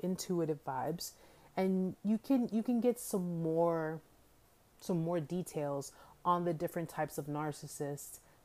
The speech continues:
that exist, and of course, the different types of narcissists that may be in your life. So again, I hope that this beginning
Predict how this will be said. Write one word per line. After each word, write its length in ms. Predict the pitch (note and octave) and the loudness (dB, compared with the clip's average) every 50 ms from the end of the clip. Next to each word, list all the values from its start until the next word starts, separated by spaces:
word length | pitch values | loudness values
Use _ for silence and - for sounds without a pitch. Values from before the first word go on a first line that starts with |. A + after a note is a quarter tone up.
| - | -6
that 200 | C#3+ D3+ C#3+ C#3 | -2 0 0 0
exist, 600 | C3+ C3 C3+ C3+ C3+ D3+ E3+ G3+ B3 - - - - | 0 -4 -6 -6 -2 0 2 2 2 0 -4 -12 -8
and 140 | - D#3+ D3+ | -4 -4 -4
of 120 | D3 - - | -4 -6 -4
course, 340 | - - A3 G3+ G3+ - | 2 4 4 4 4 -2
the 120 | - - D#3 | -4 -4 -2
different 340 | C#3 D#3 C#3 - E3+ D#3+ - | -2 -2 -4 -4 -6 -8 -6
types 280 | - D#3+ D3+ - - | -6 -6 -6 -4 -6
of 100 | D#3+ C#3+ | -8 -6
narcissists 680 | D3+ D3+ D3+ D3 D3 - - D3+ - - D3+ C#3+ - - - - - - - - _ - | -6 -4 -4 -4 -6 -6 -8 -10 -6 -4 -4 -4 -6 -8 -16 -18 -20 -20 -20 -18 _ 0
that 160 | - D3+ C#3 | 0 2 2
may 180 | C#3+ D3 C#3+ C#3 | 2 0 0 0
be 220 | C3+ C#3+ C#3 C#3 | 0 -2 -2 -2
in 100 | C3+ C#3 | -4 -4
your 120 | C#3 C3+ | -6 -4
life. 280 | C3+ B2+ - - - - - - - - - - - - | -4 -4 -4 -4 -6 -8 -10 -20 -20 -20 -20 -20 -20 -10
So 240 | - - - A3 G3+ | -4 4 6 6 6
again, 420 | G3 F3+ - G#3+ G3+ F#3 E3+ - - | 6 6 6 8 8 8 6 6 4
I 140 | F#3 F#3+ F#3 | 4 4 4
hope 500 | F3 - - - G3 F#3+ F#3+ F#3+ - - - - - - - | 4 0 0 4 8 8 8 8 6 0 -18 -18 -20 -12 0
that 500 | - F3+ E3+ E3+ E3+ D3+ - - - - - - - _ _ - _ _ - - _ _ _ _ - - - _ - | 4 6 8 8 6 4 0 -6 -10 -10 -12 -18 -20 _ _ -20 _ _ -20 -20 _ _ _ _ -20 -20 -16 _ 0
this 380 | F#3 E3+ D#3 - - - - - - _ _ - - _ _ _ - - _ - - | 0 0 0 -2 -6 -8 -10 -12 -16 _ _ -20 -20 _ _ _ -20 -20 _ -4 2
beginning 460 | G3+ A3+ F#3 E3 G3 G3+ G#3 G3 F#3 | 4 4 6 8 8 8 8 6 4